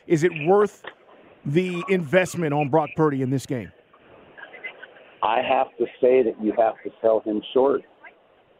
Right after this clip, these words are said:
Speaker 2: I just do. Um, if you look at his overall body to work, yeah, he's put together a couple good drives in the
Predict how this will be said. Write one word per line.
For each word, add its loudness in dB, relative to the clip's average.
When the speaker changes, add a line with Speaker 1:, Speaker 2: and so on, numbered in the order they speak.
Speaker 2:
I 2
just 0
do. 2
Um, 0
if -8
you 4
look 2
at 4
his 0
overall 4
body 0
to -4
work, 2
yeah, 4
he's 0
put 0
together 2
a -2
couple -2
good 0
drives 0
in -4
the 2